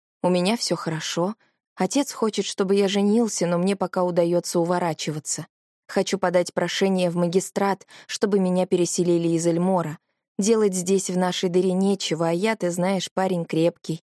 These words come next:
Может, возьмут рабочим на завод, в тюр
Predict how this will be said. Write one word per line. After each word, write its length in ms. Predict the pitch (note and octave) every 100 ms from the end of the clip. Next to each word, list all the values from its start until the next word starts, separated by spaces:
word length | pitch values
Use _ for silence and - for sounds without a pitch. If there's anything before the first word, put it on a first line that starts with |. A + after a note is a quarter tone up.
| -
Может, 300 | G#3 G3+ G3
возьмут 420 | F3+ F3 F#3 F#3
рабочим 420 | E3+ E3 E3+ -
на 120 | D#3+ D#3+
завод, 460 | E3 D#3 E3 G3
в 120 | -
тюр 360 | - E3 F#3+ G3